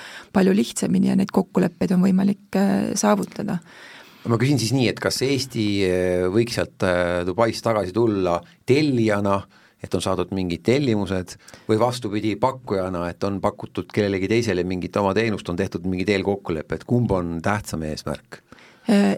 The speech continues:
Speaker 1: tähtsam eesmärk meie jaoks on see, et meil ettevõtetel tekiksid kontaktid teistes riikides, et nemad leiaksid, äh, äh, leiaksid need kontaktid, kuhu siis oma tehnoloogiat müüa. See, et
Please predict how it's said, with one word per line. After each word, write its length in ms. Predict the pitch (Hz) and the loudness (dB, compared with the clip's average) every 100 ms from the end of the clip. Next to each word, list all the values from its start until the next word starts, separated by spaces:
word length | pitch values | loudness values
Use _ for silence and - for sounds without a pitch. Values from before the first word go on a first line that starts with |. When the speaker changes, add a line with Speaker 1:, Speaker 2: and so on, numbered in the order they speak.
| - - - - | -4 -20 -10 0
Speaker 1:
tähtsam 460 | 214 262 - 185 | 0 0 -4 -2
eesmärk 460 | 175 175 170 175 - | 0 0 -2 -4 0
meie 280 | 196 196 185 | 2 4 2
jaoks 280 | 175 170 - | 0 -2 -2
on 80 | 175 | 0
see, 140 | 190 | 0
et 120 | 180 170 | 2 2
meil 180 | 180 170 | 2 2
ettevõtetel 640 | 180 - 165 165 - - 160 | 0 -2 -2 -2 -4 -4 -2
tekiksid 380 | 170 - - - | -2 -4 -12 -2
kontaktid 500 | 175 - 165 - 170 | 0 2 0 0 -2
teistes 300 | 170 170 170 | -2 0 -2
riikides, 540 | - - - - 202 - - | -2 -4 -4 -6 -6 -6 -6
et 160 | 190 170 | -4 2
nemad 400 | 202 190 185 170 | 6 6 6 4
leiaksid, 920 | 175 185 190 180 - - 160 156 _ 170 | 4 4 4 2 -2 0 0 -2 _ 0
äh, 300 | 160 165 190 - - - - - - | 2 2 0 -4 -18 -20 -20 -10 2
äh, 500 | 196 185 - - - 110 | 4 6 4 2 0 2
leiaksid 600 | 196 208 208 - 190 196 | 4 6 4 0 -2 2
need 200 | 202 - | 2 2
kontaktid, 480 | 175 180 - - - | 0 0 -2 -2 2
kuhu 220 | 185 185 | 2 2
siis 120 | 175 175 | 0 2
oma 140 | 170 | 2
tehnoloogiat 640 | 170 175 180 180 175 170 - | 2 2 4 2 0 -2 0
müüa. 400 | 175 170 156 156 160 - - - - - | 4 4 4 0 -4 -12 -20 -20 -20 -6
See, 200 | - 220 214 | 2 4 4
et 220 | - | 2